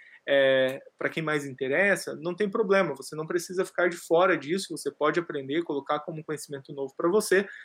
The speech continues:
mas se realmente não for interessante, você tá muito livre pra realizar alguma outra atividade ou, nos momentos de dúvida, tirar dúvidas sobre alguma outra ferramenta. Isso tá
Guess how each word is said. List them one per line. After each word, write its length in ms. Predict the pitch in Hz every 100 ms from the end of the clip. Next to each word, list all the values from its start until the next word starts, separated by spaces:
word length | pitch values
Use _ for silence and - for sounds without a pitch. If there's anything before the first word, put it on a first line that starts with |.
| -
mas 140 | 165 170
se 80 | 190
realmente 540 | 208 247 220 185 -
não 120 | 180
for 160 | 180 151
interessante, 720 | 147 139 135 - 196 196 - - - _
você 100 | -
tá 100 | 165
muito 220 | 160 165
livre 440 | 220 180 196 226 269 _ _ _
pra 340 | 180 175 220 220 - _ _ _
realizar 600 | 202 233 226 247 196 226
alguma 260 | 262 226 220
outra 240 | 202 185
atividade 640 | 170 170 151 143 170 214 190
ou, 80 |
nos 140 | 160 151
momentos 440 | 165 160 170 170
de 120 | 147
dúvida, 360 | 143 160 180 214
tirar 280 | 214 208 185
dúvidas 400 | 165 180 214 214
sobre 220 | 226 226
alguma 280 | 220 214 233
outra 320 | 226 220 214
ferramenta. 600 | - 202 240 196 160 131
Isso 320 | 135 151 -
tá 200 | - 175